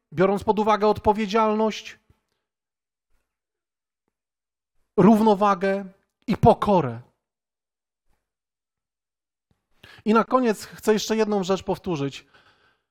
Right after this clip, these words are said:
Ktoś, kto mnie nazywał swoim ojcem duchowym, zapytany przeze mnie,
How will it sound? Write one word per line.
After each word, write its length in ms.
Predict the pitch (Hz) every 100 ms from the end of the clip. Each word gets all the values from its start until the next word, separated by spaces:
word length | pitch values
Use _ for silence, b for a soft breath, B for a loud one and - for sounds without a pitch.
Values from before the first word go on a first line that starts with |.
| _ _ _ _ _ _ _ _ _
Ktoś, 180 | - 202
kto 140 | - 202
mnie 120 | 202
nazywał 500 | 190 180 196 196 175
swoim 520 | - 190 180 175 175 _ _ _ _ _ -
ojcem 320 | 185 190 180
duchowym, 480 | 165 196 190 185 185 _ _ _
zapytany 500 | 151 185 180 196 190
przeze 340 | - 180 156 185
mnie, 300 | 180 175